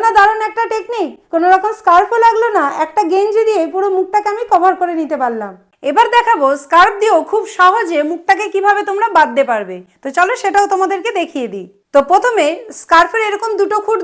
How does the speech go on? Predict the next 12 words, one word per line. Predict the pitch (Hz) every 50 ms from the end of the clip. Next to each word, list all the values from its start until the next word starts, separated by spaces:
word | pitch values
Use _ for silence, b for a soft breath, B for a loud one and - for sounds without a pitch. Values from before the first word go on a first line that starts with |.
| 339
ধরে | 403 453 392 320 285 302 - - 320
এখানটা | 302 381 381 381 403
একটা | 403 403 - 508 494 381 285
গিট | 330 339 269 269
বেঁধে | 311 285 262 240 214
দেব। | 214 180 180 175 170 170 _ _ _ _ _ _ _ _ _ _ _ _ _ _ _ _ _ _ _ _ _ _ _ _ _ _ _ _ _ _ _ _ _ _ _ _ _ _ _ _ _ _
তো | - 269
দেখো | 240 311 349 - 453
আমি | 453 453
গিটটা | 330 381 403 403 453 480 466
বেঁধে | 392 370 349 349 330 302
নিয়েছি। | 285 262 220 - - 208